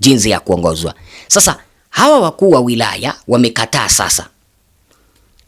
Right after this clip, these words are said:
Wamekataa kabisa uongozi wa Samia. Kumbuka kwamba hawa ni viongozi wa serikali ya Samia.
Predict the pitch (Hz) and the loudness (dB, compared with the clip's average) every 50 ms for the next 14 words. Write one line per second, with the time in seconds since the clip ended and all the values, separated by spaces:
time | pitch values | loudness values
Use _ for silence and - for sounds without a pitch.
0 | _ _ _ _ _ _ _ _ _ _ _ _ - - 95 104 107 107 - 110 | _ _ _ _ _ _ _ _ _ _ _ _ -6 -4 -4 -2 -2 -2 -2 -4
1 | 110 - 147 135 - 113 107 107 107 98 - - 196 202 - - - 110 107 104 | -2 -2 -2 -2 -2 -2 -2 0 0 0 0 0 -2 -2 -2 0 2 2 4 4
2 | 101 98 107 139 131 131 104 120 127 120 - - 90 82 - - - 90 87 90 | 4 4 4 4 4 4 2 0 -2 -2 -2 -2 -2 0 0 0 0 0 -2 -4
3 | 85 82 - - _ _ _ _ _ _ _ _ _ _ _ _ _ _ _ _ | -4 -6 -10 -14 _ _ _ _ _ _ _ _ _ _ _ _ _ _ _ _
4 | _ _ - - 120 156 190 269 - 254 220 233 220 208 147 135 175 208 185 156 | _ _ -14 -6 -2 0 0 2 2 2 2 0 0 0 0 0 0 0 2 2
5 | 143 120 110 131 127 131 160 202 202 - - 175 - - _ _ _ _ _ _ | 0 0 -2 -4 0 2 4 4 4 4 2 0 -2 -6 _ _ _ _ _ _
6 | _ _ _ _ _ _ _ _ _ _ _ _ _ _ _ _ _ _ _ _ | _ _ _ _ _ _ _ _ _ _ _ _ _ _ _ _ _ _ _ _
7 | _ _ _ _ _ _ - _ _ _ - 98 110 - 131 123 - 147 151 139 | _ _ _ _ _ _ -20 _ _ _ -4 -4 -2 0 -2 -2 -2 -2 -2 -2
8 | 120 104 - 107 110 113 104 78 | -2 -2 -2 0 0 0 -2 -4